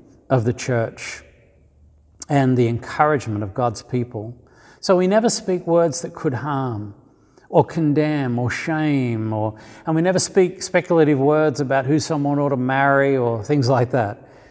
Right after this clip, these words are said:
We seek to be mature and wise when God gives us a word for someone else.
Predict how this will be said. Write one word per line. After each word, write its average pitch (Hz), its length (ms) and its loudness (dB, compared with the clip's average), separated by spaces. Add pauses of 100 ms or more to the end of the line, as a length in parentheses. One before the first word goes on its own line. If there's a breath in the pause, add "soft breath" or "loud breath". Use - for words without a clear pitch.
(680 soft breath)
We 131 100 2
seek 170 240 0
to 165 80 -4
be 143 140 0
mature 139 500 2
and 120 140 0
wise 123 680 -4 (280)
when 127 160 -2
God 127 260 0
gives 120 240 2
us 120 140 -2
a 120 80 0
word 117 280 2
for - 120 -6
someone 113 400 -2
else. 104 500 -6